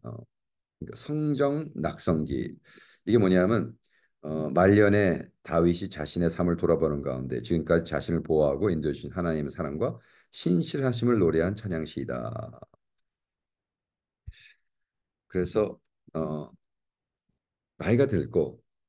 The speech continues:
성숙해지고 이 친밀한 관계는요, 참,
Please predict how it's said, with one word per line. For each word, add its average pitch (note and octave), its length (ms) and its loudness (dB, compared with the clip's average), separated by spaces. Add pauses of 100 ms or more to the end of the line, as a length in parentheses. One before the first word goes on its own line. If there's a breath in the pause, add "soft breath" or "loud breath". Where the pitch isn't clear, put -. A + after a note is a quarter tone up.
(180)
성숙해지고 - 840 -10 (920 soft breath)
이 - 240 -4
친밀한 F#3+ 800 2
관계는요, D#2+ 800 -2 (120)
참, - 140 -18